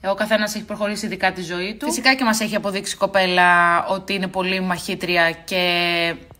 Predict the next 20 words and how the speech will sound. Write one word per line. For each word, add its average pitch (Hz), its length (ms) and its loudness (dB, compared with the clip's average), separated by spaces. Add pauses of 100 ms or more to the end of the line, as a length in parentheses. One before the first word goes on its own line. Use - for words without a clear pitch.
(240)
πάρα 233 280 8
πολύ 185 220 -4
καλή 180 220 2
στα 190 140 0
αγωνίσματα. 180 600 0
Αυτό 220 540 2
δεν 208 120 -8
μπορεί 214 160 -2
να 214 80 0
το 214 80 -6
πει 214 120 -4
κανένας. 190 640 2 (460)
Αλλά 208 180 2
στην 190 160 -4
προκειμένη 233 400 4
περίπτωση 269 460 2
που 226 160 -4
μόνη 285 360 8
της 240 220 0
κιόλας 196 600 6